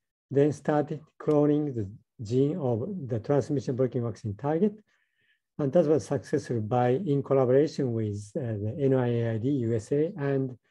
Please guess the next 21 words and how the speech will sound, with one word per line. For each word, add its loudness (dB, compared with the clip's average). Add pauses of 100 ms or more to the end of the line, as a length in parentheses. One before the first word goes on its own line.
(500)
Mahidol 2
University 0
in -4
Thailand. -4 (540)
This 4
is 4
our 6
starting 2
point 2
of -2 (560)
human 4
malaria, 4 (200)
uh, -4 (340)
transmission -2
breaking -2
vaccine -4
research -4 (540)
with 0
partners 0
in -4
academia. -2